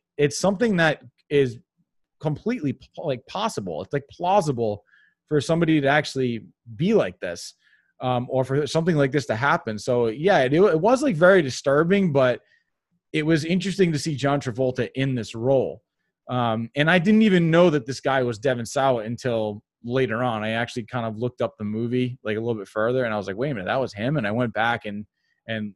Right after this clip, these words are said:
watched a couple scenes again. I was like, "Holy shit." Like, he just got, like, he got old, but, you know, he's still in, like, good shape and stuff. But, um, I just didn't recognize him. But it's a really interesting, really interesting movie that I think,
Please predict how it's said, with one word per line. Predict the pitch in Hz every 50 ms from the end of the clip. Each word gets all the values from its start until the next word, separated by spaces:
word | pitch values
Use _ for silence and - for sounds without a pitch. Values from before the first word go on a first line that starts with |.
| _ 120
watched | 117 117 120 117 - - 120
a |
couple | - 127 120 - 104
scenes | - - 135 139 120 107
again. | 101 107 104
I | 98 95
was | 90
like, | 95 -
"Holy | - 165 165 120 95
shit." | - - 151 139 - -
Like, | 95 95 90 -
he | 120
just | 113 127 110 -
got, | - 120 123 -
like, | 107 98 92 - _
he | - 131
got | 127 110
old, | 101 135 175 165 131 123 120 117
but, | - 120 113 107 - - -
you | 127 117
know, | 110 110
he's | 117 117 -
still | - 151 143 139
in, | 135 135
like, | 127 117 107
good | 135 123 -
shape | - 120 123 127 -
and | 127 -
stuff. | - - 120 131 127 - _
But, | 123 120 107 - - _ _ _ _ _ _ _ _ _
um, | 123 120 120 120 117 113 117 - 101
I | 127
just | 123 127 -
didn't | - 139 123 113
recognize | 120 139 - 135 113 101 98 98 95 -
him. | 98 98 101 - _ _ _ _ _ _ _ _
But | 151 151
it's | 160 151 -
a | 180 170
really | 151 156 185 220 233 226 220 -
interesting, | - 180 170 - 180 151 - - 160 147 143 139 135 127 120 113 120 - _ _ _ _ _ _
really | - 120 123 143 165 196 208 208 196 180
interesting | 185 180 160 165 131 143 127 - 135 131
movie | 131 131 131 135 120 101 104 104
that | 104 113 107 110
I | 107 107
think, | - - 127 120 117 107 -